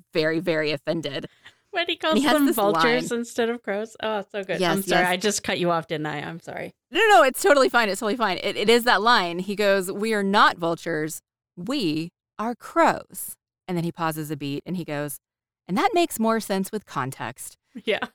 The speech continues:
Speaker 1: And as someone who has not read the book and does not understand, I love that they put that line in there.
Speaker 2: But no, no, no, you don't understand. There is no context.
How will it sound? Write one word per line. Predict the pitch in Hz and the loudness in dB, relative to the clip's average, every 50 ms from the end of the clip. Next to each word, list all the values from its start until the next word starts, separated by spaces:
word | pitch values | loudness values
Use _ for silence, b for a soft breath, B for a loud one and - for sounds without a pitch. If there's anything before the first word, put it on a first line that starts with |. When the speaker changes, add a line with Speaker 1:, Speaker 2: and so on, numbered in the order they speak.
| _ _ _ _ _ _ _ - | _ _ _ _ _ _ _ -2
Speaker 1:
And | 208 214 - | 0 0 2
as | - 247 302 294 | 2 2 2 0
someone | - - 440 453 392 320 294 294 294 | 0 -2 -2 2 2 4 4 4 2
who | 294 311 | 0 0
has | 269 - 330 302 277 | 0 0 0 0 2
not | 277 294 277 233 | 4 4 4 4
read | 254 277 277 220 | 2 0 -2 -2
the | 196 | -4
book | 190 - 294 196 170 - | 0 0 0 0 0 -2
and | - 190 190 | -4 -2 -2
does | 254 269 240 | -2 -2 0
not | 247 226 214 | 0 0 2
understand, | 185 208 185 180 214 - - 277 262 220 202 202 185 190 - - _ _ _ _ _ | 2 0 0 0 -2 -2 -2 0 2 2 2 2 0 -2 -6 -10 _ _ _ _ _
I | 208 208 | -2 -2
love | 190 180 180 247 294 320 226 | 0 0 2 2 2 4 2
that | 190 202 190 | 0 0 0
they | 190 175 | -2 -2
put | - - 190 | -2 -4 -2
that | - 160 - | -2 -2 0
line | 185 233 269 214 175 | 2 2 2 2 0
in | 147 117 | -2 -6
there. | - - 101 - 247 - _ _ _ _ _ _ _ _ - | -8 -4 -4 -4 -4 -6 _ _ _ _ _ _ _ _ -4
Speaker 2:
But | 277 262 - | -4 -2 0
no, | 285 294 311 | 0 2 2
no, | 311 311 311 | 2 2 2
no, | 302 294 285 | 2 2 2
you | 269 254 277 | 2 0 0
don't | 269 285 277 277 | 0 0 2 2
understand. | 269 254 240 - - - 285 254 233 | 2 0 0 -2 0 0 0 2 2
There | 254 269 | 2 0
is | 269 - | 2 0
no | 277 - | 0 0
context. | - 247 240 277 269 - 185 - - - - - - - | 0 0 0 2 0 0 -2 -4 -6 -10 -12 -14 -14 -14